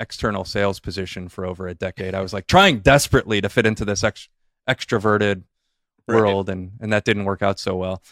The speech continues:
Speaker 1: But as an introvert, or, or at least me personally, I know all introverts aren't the same, but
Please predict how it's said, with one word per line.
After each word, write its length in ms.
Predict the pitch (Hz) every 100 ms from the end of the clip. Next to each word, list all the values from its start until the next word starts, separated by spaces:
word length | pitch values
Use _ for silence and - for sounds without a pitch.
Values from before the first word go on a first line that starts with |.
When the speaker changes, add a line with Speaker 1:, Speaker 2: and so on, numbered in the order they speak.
| _ _ _ _ _ -
Speaker 1:
But 280 | 127 120 - _ _
as 260 | 139 180 240
an 80 | 135
introvert, 680 | 107 - 110 101 101 113 113 - -
or, 280 | 113 104
or 60 | 110
at 120 | 104
least 260 | 113 101 -
me 500 | 101 104 117 139 120
personally, 460 | - 117 - 95
I 60 | 95
know 160 | 98 95
all 260 | 101 101
introverts 500 | 98 92 92 95 92
aren't 200 | 98 95
the 80 | -
same, 480 | - 104 95 92 92
but 300 | 117 104 98